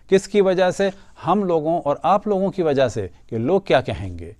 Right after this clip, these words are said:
लिहाजा बाज़ ने ये कहा कि हमने तो अपनी तीन बेटियां बताई थीं, हम कैसे बता दें तुम हमारी बेटी हो, हमारी बेटियों का क्या होगा, बेटों का क्या होगा, बहुएं ताना देंगी,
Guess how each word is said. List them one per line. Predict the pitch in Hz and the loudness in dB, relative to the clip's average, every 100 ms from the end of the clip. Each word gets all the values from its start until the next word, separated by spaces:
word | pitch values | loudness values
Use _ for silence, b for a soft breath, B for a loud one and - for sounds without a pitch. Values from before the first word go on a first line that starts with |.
| b b b b | b b b b
लिहाजा | 127 156 175 180 | 2 4 4 4
बाज़ | 156 185 | 4 4
ने | 190 190 | 2 -2
ये | 175 | -2
कहा | 170 170 | 0 0
कि | 165 | -2
हमने | 147 160 165 | -4 -4 -4
तो | 160 | -4
अपनी | 151 | -4
तीन | 143 156 160 | -6 -4 -2
बेटियां | 151 147 147 | -2 0 0
बताई | 135 139 139 | 0 0 0
थीं, | 131 | -2
हम | 127 | -4
कैसे | 123 123 156 | -4 -4 -2
बता | 135 135 | 0 0
दें | 135 | 0
तुम | 131 131 | -2 -2
हमारी | 131 127 127 | -2 -2 -2
बेटी | 117 117 | -2 -2
हो, | 127 123 | -2 -2
हमारी | 117 104 | -2 -6
बेटियों | 87 90 120 135 | -8 -8 -4 -4
का | 131 | -4
क्या | 127 | -4
होगा, | 120 120 120 | -4 -2 -2
बेटों | 90 80 117 | -4 -6 -6
का | 131 131 | -4 -4
क्या | 127 | -4
होगा, | 127 123 123 | -2 -2 -2
बहुएं | 98 87 104 135 | -4 -6 -8 -6
ताना | 135 131 | -4 -4
देंगी, | 131 127 127 123 | -4 -4 -4 -4